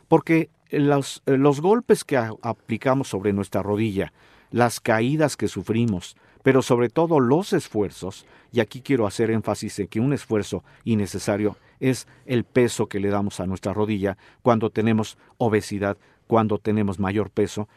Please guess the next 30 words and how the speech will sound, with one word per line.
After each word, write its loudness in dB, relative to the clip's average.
Generalmente 2
esto -2
abarca 0
una 2
condición -2
mecánica -2
traumática -4
que 2
va 2
haciendo 0
que 0
se -2
pierda 0
un 0
tejido -2
elemental 0
de -4
la -2
articulación -4
y -8
que, 2
por -2
cierto, -2
es -4
el -2
tejido -2
que -4
permite -2
el -2
movimiento. -4